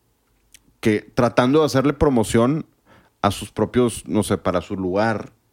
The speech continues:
para su, su, su propia tienda o su propio restaurante o su propia tienda online, malinforman a la gente. Eso es,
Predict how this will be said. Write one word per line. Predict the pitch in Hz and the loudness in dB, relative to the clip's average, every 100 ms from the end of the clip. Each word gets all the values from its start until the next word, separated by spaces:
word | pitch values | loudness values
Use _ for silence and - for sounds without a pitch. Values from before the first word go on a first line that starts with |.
| _ _ _ _ _ _ _ _ | _ _ _ _ _ _ _ _
para | 98 90 | -4 -4
su, | - 92 - | -6 -10 -8
su, | 92 | -6
su | 90 90 | -6 -6
propia | 95 92 107 - | -4 0 -2 0
tienda | 107 104 110 95 | 0 2 2 2
o | |
su | - | 0
propio | - 92 - 101 98 | -2 -2 0 2 2
restaurante | 92 92 - 92 110 117 110 107 104 - | 2 -2 -2 0 2 0 0 0 0 2
o | 107 113 113 | 2 4 4
su | 113 104 | 2 -2
propia | - 101 - 101 98 95 90 85 82 82 - | 0 -2 0 0 2 2 0 -2 -4 -6 -2
tienda | 101 98 90 | -2 0 0
online, | 92 101 107 107 104 104 _ _ _ _ _ _ _ _ _ _ _ _ _ _ _ | 2 2 2 0 -2 -6 _ _ _ _ _ _ _ _ _ _ _ _ _ _ _
malinforman | 131 117 107 101 117 110 110 | 2 2 2 0 0 2 2
a | 101 | 0
la | |
gente. | 87 131 113 | 0 0 0
Eso | 104 | 0
es, | 117 | -2